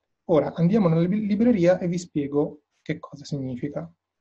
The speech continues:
Vedete che tra i libri scaricati non c'è niente.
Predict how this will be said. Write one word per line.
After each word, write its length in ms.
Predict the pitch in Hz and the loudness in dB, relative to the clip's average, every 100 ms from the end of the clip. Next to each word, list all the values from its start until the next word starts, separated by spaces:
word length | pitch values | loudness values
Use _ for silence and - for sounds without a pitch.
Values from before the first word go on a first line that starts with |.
| _ _ _ _ _ _ _ _ _ _ _ _ _ | _ _ _ _ _ _ _ _ _ _ _ _ _
Vedete 380 | 147 156 240 185 | -2 0 0 0
che 100 | 143 | -4
tra 160 | - | -4
i 40 | 147 | -2
libri 240 | 214 202 | 0 0
scaricati 920 | - - 143 147 135 - 175 240 - 202 | -2 -4 -4 -4 -6 -6 -4 -4 -4 -2
non 160 | 202 | 0
c'è 140 | 170 156 | 0 0
niente. 580 | 127 117 120 - 147 | 0 0 -2 -6 -10